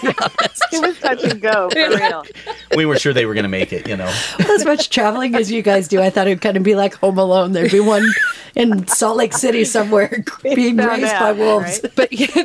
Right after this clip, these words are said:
Speaker 4: they, you know, she's a good mother, so she taught them how to be self-sufficient.
Speaker 1: That's right.
Speaker 4: Yeah.
Speaker 1: They know how to row a kayak at least.
Speaker 4: Yep.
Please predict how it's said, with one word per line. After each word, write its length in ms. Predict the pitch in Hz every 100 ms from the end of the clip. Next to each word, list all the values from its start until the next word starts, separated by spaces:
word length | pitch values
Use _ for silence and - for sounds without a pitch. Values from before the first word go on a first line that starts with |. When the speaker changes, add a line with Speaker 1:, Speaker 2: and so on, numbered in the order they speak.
| -
Speaker 4:
they, 200 | 285 269 214
you 200 | 240 285
know, 180 | 302 285
she's 240 | 302 277 233
a 60 |
good 160 | 285 269
mother, 240 | 214 196
so 120 | 185 190
she 160 | 202
taught 300 | - 220 196
them 140 | 208 214
how 140 | 196
to 80 | 185
be 140 | 180 196 208
self-sufficient. 840 | - - 196 - 180 175 151 135 135
Speaker 1:
That's 320 | 214 190 -
right. 340 | 214 311 285 175
Speaker 4:
Yeah. 240 | 151 123 - -
Speaker 1:
They 100 | -
know 160 | 202 185
how 180 | 185 175
to 200 | 170 151
row 220 | 175 180 185
a 40 |
kayak 440 | 185 254 285 147 139
at 120 | 135
least. 360 | 127 135 - -
Speaker 4:
Yep. 180 | 175